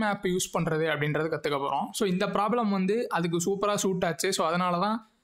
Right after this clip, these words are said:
அஹ், இதை ஒரு சான்ஸா யூஸ் பண்ணி அந்த டேட்டா ஸ்ட்ரக்சர் பத்தியும் பேசலாம் அப்படின்னு இந்த வீடியோ பண்றேன். So ஸ்கிப் பண்ணாம ஃபுல்லா பாருங்க, ரொம்ப ஹெல்ப்ஃபுல்லா இருக்க போகுது. ஓகேவா? So first of all, கொஷின் வந்து பாத்தீங்கன்னா, இங்க லெஃப்ட்ல கொடுத்துருக்காங்க. நீங்க ஃபுல்லா படிக்கிறதுனா படிச்சுக்கோங்க. But நான்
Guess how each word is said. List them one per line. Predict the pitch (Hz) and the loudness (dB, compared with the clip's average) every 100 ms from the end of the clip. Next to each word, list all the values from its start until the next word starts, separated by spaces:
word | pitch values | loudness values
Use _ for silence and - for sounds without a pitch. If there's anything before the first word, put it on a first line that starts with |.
| _ 170 | _ 0
அஹ், | 160 | 2
இதை | 165 | 2
ஒரு | 180 175 175 | 2 2 0
சான்ஸா | 170 180 196 214 | 0 0 2 2
யூஸ் | 180 180 - | 0 0 -2
பண்ணி | 170 170 202 | 0 0 0
அந்த | 170 165 | 0 0
டேட்டா | 170 175 175 | 0 0 0
ஸ்ட்ரக்சர் | 170 165 160 | -2 -2 -2
பத்தியும் | 160 170 170 | -2 -2 0
பேசலாம் | 160 156 151 147 139 | -2 0 0 0 -2
அப்படின்னு | 160 | -2
இந்த | 151 | -2
வீடியோ | 143 143 143 | 0 0 -2
பண்றேன். | 135 131 131 - - _ | -2 -2 -2 -6 -14 _
So | - 208 | -6 -4
ஸ்கிப் | 208 196 202 | -2 -2 0
பண்ணாம | 240 214 214 | 0 0 0
ஃபுல்லா | 214 202 196 | 0 0 0
பாருங்க, | 180 175 | 0 0
ரொம்ப | 190 165 175 | 0 0 0
ஹெல்ப்ஃபுல்லா | 175 160 - 151 | 0 -2 -2 -2
இருக்க | 143 | -2
போகுது. | 135 139 | -2 -2
ஓகேவா? | 143 143 139 131 - - _ | -2 0 -2 -4 -12 -20 _
So | - 196 226 | -2 0 0
first | 202 - | 0 0
of | 226 | 0
all, | 254 285 - | 0 0 0
கொஷின் | 185 175 262 | 0 0 0
வந்து | 247 226 | 2 0
பாத்தீங்கன்னா, | 208 196 180 175 180 208 196 | 0 0 -2 0 0 0 0
இங்க | 160 | 0
லெஃப்ட்ல | 156 156 190 | -2 -4 -4
கொடுத்துருக்காங்க. | 180 170 180 147 139 | -4 -2 0 0 0
நீங்க | 160 160 147 143 | 0 0 -2 -2
ஃபுல்லா | 170 190 | -2 0
படிக்கிறதுனா | 190 165 170 160 165 | 0 0 0 0 0
படிச்சுக்கோங்க. | 151 147 170 135 160 226 - - - | 0 0 -2 -2 -2 -4 -12 -10 -4
But | 180 | 0
நான் | 170 | 2